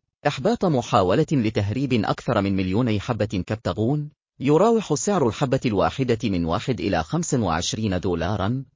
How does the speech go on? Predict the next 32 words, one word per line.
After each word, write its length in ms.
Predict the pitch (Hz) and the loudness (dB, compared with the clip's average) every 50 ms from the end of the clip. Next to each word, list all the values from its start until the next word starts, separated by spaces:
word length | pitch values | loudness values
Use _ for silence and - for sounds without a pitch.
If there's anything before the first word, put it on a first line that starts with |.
| _ _ _ | _ _ _
حسب 340 | - - 208 214 - 147 - | -6 -4 -4 -2 -2 -2 -2
الجودة، 500 | 87 80 - 120 107 110 - 104 139 - _ _ _ _ _ | -2 0 0 0 0 0 -2 -4 -6 -6 _ _ _ _ _
وما 220 | - 131 160 170 170 | 4 4 4 6 4
هذا 380 | 160 185 233 233 170 175 151 | 4 4 2 2 4 4 4
إلا 300 | - 107 117 107 98 92 | 4 4 4 4 4 4
غيض 300 | 85 - 120 151 139 131 | 4 2 0 0 2 2
من 240 | 131 107 101 98 87 | 2 2 2 2 0
فيض 280 | - - 135 139 117 120 | 0 0 -2 0 0 0
من 200 | 107 104 98 98 | 0 2 0 0
الأرباح 520 | 92 - 87 104 98 82 110 147 - - | 0 2 0 0 2 0 -2 -2 0 -2
التي 400 | 117 95 95 107 - 113 107 104 | -2 -2 -2 -2 -2 -2 -2 0
جنيها 460 | - - 180 175 123 135 131 120 110 | 0 0 0 0 0 -2 -2 -2 0
نظم 320 | 98 95 101 95 110 95 90 | 0 0 0 0 0 0 2
لأسد 420 | 95 98 82 - - - - 117 | 2 2 2 0 0 -2 -2 -2
من 260 | 98 90 90 95 107 | -2 0 0 -2 -2
تجارة 420 | - - 92 - 123 143 151 139 - | -2 -4 -2 0 0 0 0 0 0
لكبة 440 | - 101 87 90 - 123 101 95 98 - | 0 0 0 0 -2 0 -2 -2 -2 0
غون 380 | 113 98 80 - 127 160 156 139 | -2 0 2 2 2 2 2 0
التي 340 | 110 92 85 - - 120 110 | 0 0 -2 -2 -2 -4 -4
تعد 340 | - 110 85 78 98 98 101 | -2 0 0 0 0 0 0
ملاذها 520 | 95 87 85 87 104 - 107 92 90 82 | -2 0 0 0 0 0 0 -2 -2 -4
الأخير، 680 | 80 - - 101 - - 147 156 156 147 - - _ _ _ _ _ _ | -4 -4 -6 -6 -4 -4 -4 -4 -4 -6 -10 -14 _ _ _ _ _ _
في 220 | - 160 156 147 | 2 4 4 4
ظل 200 | 123 151 170 180 | 4 2 2 4
العقوبة 540 | 175 135 107 95 135 - - 147 131 135 127 - | 4 4 6 4 4 4 4 2 4 4 2 2
الدولية 640 | 127 95 104 107 101 101 92 87 92 120 127 131 120 - | 2 2 2 2 2 0 2 2 0 0 0 0 0 0
التي 320 | 107 90 92 - - 110 | 0 -2 -2 -2 -2 -4
شلت 440 | 95 - - - 110 95 98 101 - | -2 -2 0 0 0 0 -2 -2 -4
بقي 340 | 104 80 104 - - 127 117 | -4 -4 -4 -2 -2 -2 0
أطراف 440 | - 85 - - 104 113 139 - 127 | 0 -2 -2 -2 -2 -2 -2 -2 -2
الاقتصاد 640 | 95 87 - - - 123 110 - - 156 143 110 | -2 -2 -4 -4 -6 -6 -6 -4 -4 -4 -2 -2
السوري. 580 | 90 90 95 - - 98 76 - 73 60 - | -4 -4 -6 -6 -8 -8 -8 -8 -10 -12 -14